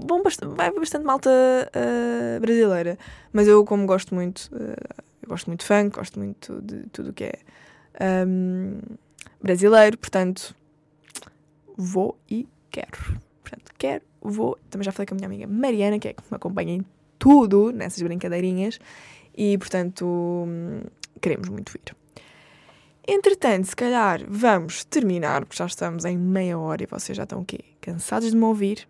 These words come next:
Espero que não, porque passou muito tempo, daí eu estar a falar bastante. Ahm, o que é que eu vos tenho para dizer? Tenho para dizer que setembro está quase aí, não é?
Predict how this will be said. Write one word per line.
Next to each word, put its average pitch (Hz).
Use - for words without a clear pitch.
Espero -
que -
não, 226
porque -
passou 196
muito 226
tempo, 175
daí 175
eu -
estar -
a -
falar -
bastante. -
Ahm, 233
o 240
que 254
é -
que 240
eu 226
vos -
tenho 202
para 185
dizer? 165
Tenho 233
para 226
dizer 202
que 233
setembro 196
está -
quase 175
aí, 175
não 185
é? 175